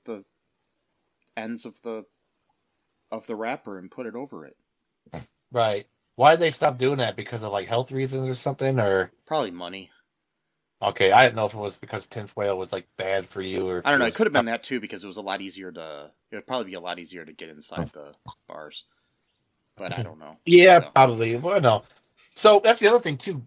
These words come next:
Speaker 2: Your theory about the Russian spies, though. For some reason, they have a black van, a huge van, and they only have, like, a family of four people, osten-,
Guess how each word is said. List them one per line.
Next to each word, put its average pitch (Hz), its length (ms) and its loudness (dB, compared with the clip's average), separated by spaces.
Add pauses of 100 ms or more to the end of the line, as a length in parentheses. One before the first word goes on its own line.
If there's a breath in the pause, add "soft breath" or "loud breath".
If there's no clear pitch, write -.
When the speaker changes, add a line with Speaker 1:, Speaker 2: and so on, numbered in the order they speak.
(100)
Speaker 2:
Your 131 200 -4
theory 143 260 -6
about 127 180 -2
the 113 80 -8
Russian 117 340 -2
spies, 147 420 -2
though. 104 240 -2 (280 soft breath)
For 135 100 -4
some 214 180 6
reason, 160 240 0
they 175 120 6
have 165 120 4
a 135 60 2
black 117 400 4
van, 123 640 0 (100)
a 110 60 -6
huge 123 320 -4
van, 127 380 0
and 120 120 -2
they 117 60 4
only 120 180 0
have, 117 180 4
like, 113 120 -6
a - 60 -10
family 107 400 -8
of - 140 -10 (200)
four 107 180 -4
people, 113 300 -10
osten-, 117 400 0